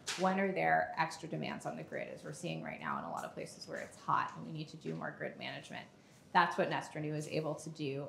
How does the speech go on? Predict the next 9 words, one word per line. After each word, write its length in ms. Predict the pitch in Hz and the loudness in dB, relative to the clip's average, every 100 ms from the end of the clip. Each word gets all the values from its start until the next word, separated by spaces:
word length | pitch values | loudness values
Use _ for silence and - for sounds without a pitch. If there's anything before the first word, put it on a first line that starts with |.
| - | -4
in 100 | 156 | -4
the 80 | 151 | 0
background. 680 | - 143 - - - - - - - - - | 0 0 -2 -4 -4 -8 -14 -20 -20 -20 -2
And 120 | 180 | 2
again, 260 | 175 170 165 | 4 4 4
we're 80 | 175 | 2
seeing 480 | 175 175 160 143 151 | 2 0 2 -2 -6
some 180 | - 170 | -2 -2
incredible 580 | 165 - 180 175 165 | -2 4 4 6 2